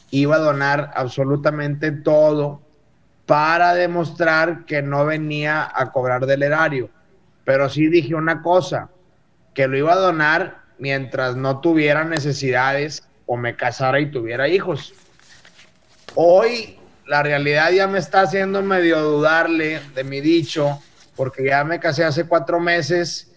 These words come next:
Y es muy diferente el gasto cuando ya estás en pareja,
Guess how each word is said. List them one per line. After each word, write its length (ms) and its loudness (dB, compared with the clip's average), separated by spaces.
Y 140 0
es 140 2
muy 240 4
diferente 880 -2
el 320 -4
gasto 920 -2
cuando 340 -6
ya 520 0
estás 400 -4
en 200 -2
pareja, 720 -2